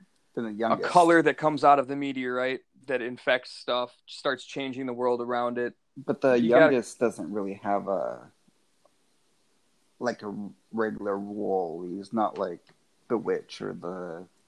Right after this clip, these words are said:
Speaker 1: he's just
Speaker 2: Well,
Speaker 1: a kid.
Speaker 2: he's the fucking odd one out.
Speaker 1: Yeah, he's just a kid.
Speaker 2: He's got a role. You got the weird neighbor on the farm that starts taking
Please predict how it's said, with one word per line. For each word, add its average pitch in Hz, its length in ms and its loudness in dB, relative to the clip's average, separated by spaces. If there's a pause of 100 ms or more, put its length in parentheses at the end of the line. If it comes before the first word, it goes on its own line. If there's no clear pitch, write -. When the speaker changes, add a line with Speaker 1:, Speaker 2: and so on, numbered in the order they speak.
(680)
Speaker 1:
he's 117 120 -4
just 113 140 -4
Speaker 2:
Well, 156 220 8
Speaker 1:
a - 40 -2
kid. 101 320 -6 (340)
Speaker 2:
he's 190 140 -4
the 180 80 -4
fucking 165 680 -2 (680)
odd 165 240 8
one 156 160 -2
out. 160 280 -2 (280)
Speaker 1:
Yeah, 110 180 2
he's 110 200 -4
just - 180 -16
a - 40 -14
kid. - 260 -10 (480)
Speaker 2:
He's 220 160 -16
got 139 200 2
a 107 40 -4
role. 139 440 0 (460)
You 143 120 -2
got 170 200 6
the 170 80 4
weird 165 320 2
neighbor 156 340 0
on 147 140 0
the 151 60 -6
farm 139 540 0 (1120)
that 143 200 4
starts - 380 4
taking 139 600 2